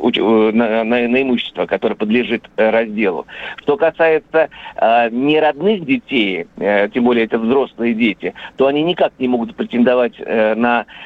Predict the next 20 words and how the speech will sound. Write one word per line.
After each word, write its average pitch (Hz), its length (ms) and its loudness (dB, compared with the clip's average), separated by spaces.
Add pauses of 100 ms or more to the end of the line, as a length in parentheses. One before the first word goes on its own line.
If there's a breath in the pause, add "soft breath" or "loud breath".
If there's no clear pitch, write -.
(160 loud breath)
э, 101 280 0
имущество, 151 580 2
потому 117 340 -2
что 120 260 -2
у 117 100 0
нас 120 220 2 (160)
или 123 320 0 (160)
в - 60 -16
силу 120 300 0
закона, 123 520 0
то - 220 -6
есть - 140 -2
по 139 100 0
крови 147 320 0
еще 131 220 -4
говорят, 131 360 2 (220 loud breath)
или 190 180 2
по 175 140 -2
завещанию, 113 760 0 (340 loud breath)
а, 101 460 0